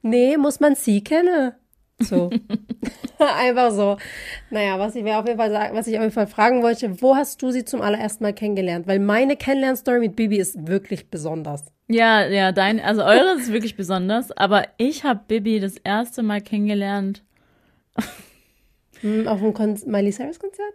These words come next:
Speaker 1: War die auch da?
Speaker 2: Nein, ich
Speaker 1: Weiß
Speaker 2: glaube,
Speaker 1: ich
Speaker 2: das
Speaker 1: nicht.
Speaker 2: war irgendwie auf einem Geburtstag oder so von Maren wahrscheinlich.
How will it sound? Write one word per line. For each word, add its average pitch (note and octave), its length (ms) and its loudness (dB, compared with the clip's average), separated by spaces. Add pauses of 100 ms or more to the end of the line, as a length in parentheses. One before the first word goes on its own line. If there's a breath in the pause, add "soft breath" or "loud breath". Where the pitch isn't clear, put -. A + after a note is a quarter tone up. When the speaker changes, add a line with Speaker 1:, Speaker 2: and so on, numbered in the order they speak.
Speaker 1:
War B3+ 80 -12
die B3 120 -10
auch - 160 -14
da? F#4+ 160 -14
Speaker 2:
Nein, G3+ 760 0
ich G3+ 140 -6
Speaker 1:
Weiß G#3 80 -4
Speaker 2:
glaube, A3 180 2
Speaker 1:
ich G#3 60 0
Speaker 2:
das G#3+ 160 -4
Speaker 1:
nicht. - 40 -6
Speaker 2:
war G3+ 160 -2
irgendwie A3 460 0
auf G3+ 140 -2
einem G#3 240 0
Geburtstag G#3 640 -6
oder G3 220 -4
so F#3 100 -6
von F#3+ 200 -4
Maren G3 380 -6
wahrscheinlich. E4 680 -8